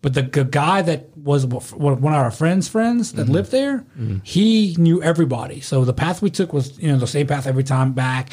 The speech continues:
Speaker 1: Uh, we all left as a group. We all went as a group.
Speaker 2: Were you walking?
Speaker 1: Yeah, we were walking. It wasn't
Speaker 2: Okay.
Speaker 1: far.
Speaker 2: Okay.
Speaker 1: It was probably from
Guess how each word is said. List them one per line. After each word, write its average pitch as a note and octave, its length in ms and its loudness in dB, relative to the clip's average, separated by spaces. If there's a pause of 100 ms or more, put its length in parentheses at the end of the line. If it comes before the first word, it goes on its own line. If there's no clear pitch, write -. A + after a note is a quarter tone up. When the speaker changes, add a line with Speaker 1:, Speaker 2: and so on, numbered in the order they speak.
(380)
Speaker 1:
Uh, C3+ 320 0
we D#3+ 80 2
all D#3+ 320 2
left D#3 220 0
as D3+ 100 0
a C#3+ 60 0
group. D3 300 0
We C3 80 2
all C3+ 160 2
went C#3 240 0
as C3 120 0
a B2+ 40 -2
group. C#3 340 2
Speaker 2:
Were C#3 80 0
you A2 140 0
walking? F#3 580 -4
Speaker 1:
Yeah, D#3+ 140 2
we G3+ 100 2
were A3 60 0
walking. C3+ 260 0
It - 20 2
wasn't F#3 220 0
Speaker 2:
Okay. C#3 80 -2
Speaker 1:
far. B2+ 300 0
Speaker 2:
Okay. C#3 140 -2
Speaker 1:
It - 20 4
was E3+ 120 0
probably F3+ 220 0
from C#3+ 460 0